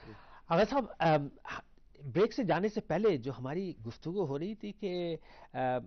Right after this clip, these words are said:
Speaker 2: اسلامی بیداری تو ایک ہے، مگر مذہبی بیداری، یہ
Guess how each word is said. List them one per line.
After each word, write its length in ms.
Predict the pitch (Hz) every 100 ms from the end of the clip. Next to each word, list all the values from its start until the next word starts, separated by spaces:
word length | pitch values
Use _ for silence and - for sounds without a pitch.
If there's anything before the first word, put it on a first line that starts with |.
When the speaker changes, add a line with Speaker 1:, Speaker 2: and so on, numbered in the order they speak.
| - -
Speaker 2:
اسلامی 460 | 139 - 135 131 196
بیداری 440 | 165 160 151 156
تو 240 | 151 160 143
ایک 280 | - 143 -
ہے، 40 | 120
مگر 220 | 139 147
مذہبی 520 | 127 120 120 208 185
بیداری، 480 | 135 123 101 90 85 - - - -
یہ 140 | 147